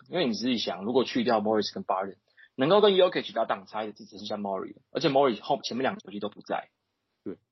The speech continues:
Speaker 1: 所以这两个球员是主要能够跟 Jokic 去打一些配合的球员。对，所以他们两个离开，我当然会，会觉得，呃，有，一开始很担心会不会没有人可以做这件事情。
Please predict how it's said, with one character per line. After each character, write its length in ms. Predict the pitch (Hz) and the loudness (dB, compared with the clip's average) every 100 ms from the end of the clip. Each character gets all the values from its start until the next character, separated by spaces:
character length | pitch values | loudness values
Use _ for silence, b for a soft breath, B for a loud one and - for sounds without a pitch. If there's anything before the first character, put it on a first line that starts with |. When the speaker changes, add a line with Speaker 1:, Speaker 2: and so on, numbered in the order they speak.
| _ - | _ -2
Speaker 1:
所 180 | 160 190 | 6 6
以 140 | 190 | 6
这 100 | 180 | 4
两 140 | 170 | 4
个 60 | 120 | 2
球 140 | 120 | -2
员 200 | 123 117 | -4 -4
是 240 | 117 156 127 | -2 -4 -4
主 200 | 113 101 | -6 -2
要 140 | 139 | 0
能 160 | 107 104 | 0 -2
够 140 | 120 | -4
跟 160 | 117 117 | -4 -4
Jokic 300 | 117 113 104 | -4 -4 -8
去 200 | - 104 | -8 -4
打 220 | 92 85 | -2 -2
一 80 | 104 | -4
些 120 | 110 | -4
配 220 | - 127 | -2 -2
合 160 | - 73 | -4 -10
的 80 | - | -10
球 180 | - - | -10 -12
员。 160 | - - _ _ _ _ | -14 -20 _ _ _ _
对， 200 | - - _ - | 0 0 _ -2
所 100 | - | 2
以 40 | 165 | 4
他 120 | 180 | 2
们 80 | 185 | 0
两 160 | 110 | -2
个 80 | 104 | -6
离 140 | 104 | -10
开， 180 | 104 110 | -6 -4
我 140 | 113 98 | -4 -4
当 160 | 123 | -4
然 180 | 117 107 | -4 -6
会， 400 | 123 117 107 104 _ _ | -6 -6 -6 -10 _ _
会 220 | - 151 | -6 -4
觉 200 | 110 104 | -4 -6
得， 580 | 113 110 107 107 104 104 | -2 0 0 0 -2 -4
呃， 840 | - 110 107 107 104 101 101 98 101 _ | -2 0 2 0 0 -2 -4 -6 -12 _
有， 160 | - 147 | 2 2
一 120 | 175 | 2
开 160 | 175 175 | 2 2
始 120 | 113 | 0
很 120 | 98 | -6
担 220 | 107 110 | -6 -6
心 240 | 104 107 104 | -8 -10 -10
会 120 | 139 | -6
不 100 | 120 | -4
会 80 | 113 | -2
没 100 | 117 | -2
有 100 | 107 | -4
人 140 | 98 | -6
可 80 | 104 | -10
以 40 | |
做 140 | 104 98 | -10 -10
这 100 | 101 | -10
件 120 | 95 | -12
事 120 | 123 | -14
情。 200 | - - | -14 -16